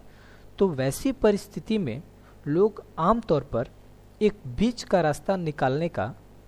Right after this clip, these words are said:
प्रयास करते हैं। जैसे किसी न किसी तरह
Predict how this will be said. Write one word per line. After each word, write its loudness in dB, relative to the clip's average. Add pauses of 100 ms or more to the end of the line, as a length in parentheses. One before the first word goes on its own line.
(140)
प्रयास 2
करते -4
हैं। -8 (1300)
जैसे -2 (1120)
किसी 0
न 0
किसी -6
तरह -2